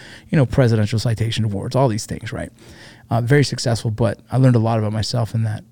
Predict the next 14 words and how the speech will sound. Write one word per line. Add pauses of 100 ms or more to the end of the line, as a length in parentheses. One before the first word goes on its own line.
(220)
in
that, (380)
those
four
months
of (580)
running
and
gunning, (100)
mission
after
mission,
and
every,